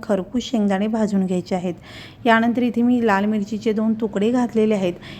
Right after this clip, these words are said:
एक हिरवी मिरची बारीक चिरून घातलेली आहे,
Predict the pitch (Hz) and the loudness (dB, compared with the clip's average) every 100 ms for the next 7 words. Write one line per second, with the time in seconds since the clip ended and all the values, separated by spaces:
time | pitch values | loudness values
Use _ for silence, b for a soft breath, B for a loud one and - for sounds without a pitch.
0 | B - 233 226 247 226 233 269 240 208 | B 2 2 2 0 4 4 4 4 0
1 | 214 202 220 220 233 214 233 277 254 240 | 0 0 -2 -4 -2 2 2 2 0 0
2 | 214 214 196 | 2 2 0